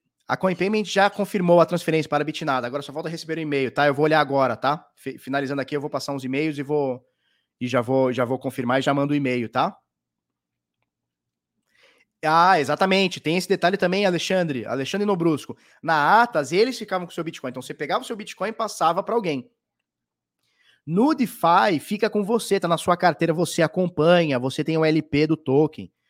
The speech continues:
Você acompanha em tempo real o que tá acontecendo com o seu dinheiro. Eric Carson, seu curso é melhor que o do Ronaldo? Cara, eu não vou ficar falando de concorrente, nem acho que seja concorrente, eu não vou ficar falando de concorrente, não. Não vou ficar falando, não.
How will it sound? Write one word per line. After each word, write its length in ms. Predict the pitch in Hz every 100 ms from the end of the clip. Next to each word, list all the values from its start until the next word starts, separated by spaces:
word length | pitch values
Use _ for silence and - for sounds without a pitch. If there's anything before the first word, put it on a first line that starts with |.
| _ -
Você 260 | 143 -
acompanha 460 | 190 190 180 180 190
em 40 |
tempo 300 | 170 175 175
real 240 | 170 165 170
o 40 |
que 40 | 170
tá 80 |
acontecendo 400 | 175 170 165 156
com 80 | 165
o 20 |
seu 140 | 165 170
dinheiro. 500 | 160 175 151 160 101 _ _ _ _ _ _ _ _ _ _ _ _ _ _ _ _ _ _ _ _ _ -
Eric 260 | 170 170
Carson, 400 | - 165 135 -
seu 120 | 135
curso 220 | 160 190 185
é 20 |
melhor 240 | 160 160
que 80 | 160
o 20 |
do 80 | 147
Ronaldo? 680 | 117 113 135 135 107 92 87 _ _ _ _
Cara, 300 | - 127 107
eu 60 |
não 100 | 330
vou 100 | 233
ficar 160 | 156 156
falando 240 | - 143
de 80 | 135
concorrente, 460 | - 131 107 107 139
nem 140 | 339
acho 160 | 139 -
que 60 |
seja 200 | - 131
concorrente, 400 | 120 123 104 104
eu 60 | 151
não 60 | 190
vou 100 | 123
ficar 120 | 135
falando 140 | 135
de 60 | 123
concorrente, 560 | 127 123 110 92 87
não. 120 | - - _ _ _ _ _ _ _ _ _ _ _ -
Não 100 | 110
vou 100 | 110
ficar 160 | -
falando, 320 | 98 101 98 92
não. 160 | 87